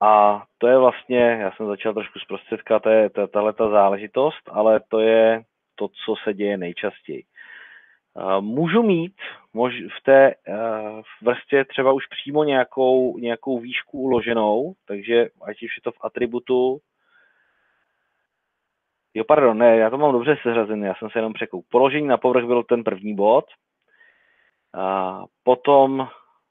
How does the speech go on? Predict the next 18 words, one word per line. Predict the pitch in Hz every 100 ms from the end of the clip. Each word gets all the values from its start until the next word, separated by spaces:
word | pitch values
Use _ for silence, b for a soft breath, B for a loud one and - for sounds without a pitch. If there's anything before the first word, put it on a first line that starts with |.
| _ _ _
relativní | 90 117 127 139 131 143
výška | 127 127 - 139
objektu | 120 117 120 - 139 131
nad | 120 107 -
povrchem | 135 135 135 139 135
třeba, | 135 135 123 123 123
nebo | 113 110 107
absolutní, | - - - 131 127 139 135 131 98
eh, | 107 110 107 76
nadmořská | 101 107 143 - - 127 123
výška. | 120 - - 117 113
Eh, | - - - - _ - 85 98
může | 113 120 135
to | 127
být | 123 -
uloženo | 120 117 120 110
v | -
atributu. | - 123 131 139 - 139 135 135